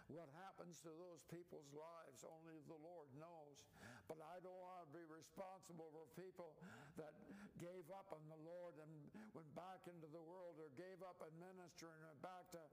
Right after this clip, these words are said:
getting a secular job. That I don't want to be responsible. So, Lord, anytime I go through a dark night of the soul, give me the courage to hold on. Give me the understanding to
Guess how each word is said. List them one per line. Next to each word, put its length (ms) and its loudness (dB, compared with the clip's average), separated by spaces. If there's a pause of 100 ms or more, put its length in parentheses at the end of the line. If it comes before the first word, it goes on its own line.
(320)
getting 340 4
a 80 -2
secular 560 2
job. 440 0
That 140 2 (380)
I 180 6
don't 240 0
want 280 2
to 60 0
be 200 0
responsible. 800 0
So, 200 -4
Lord, 400 -2 (340)
anytime 840 0
I 100 -2
go 180 0 (120)
through 180 2
a 160 -2
dark 280 4 (120)
night 280 0
of 120 -2
the 100 0
soul, 460 -2 (560)
give 220 4
me 180 2
the 240 2
courage 480 2
to 80 4
hold 500 2
on. 240 2
Give 160 4
me 120 2
the 180 2
understanding 960 0 (520)
to 80 6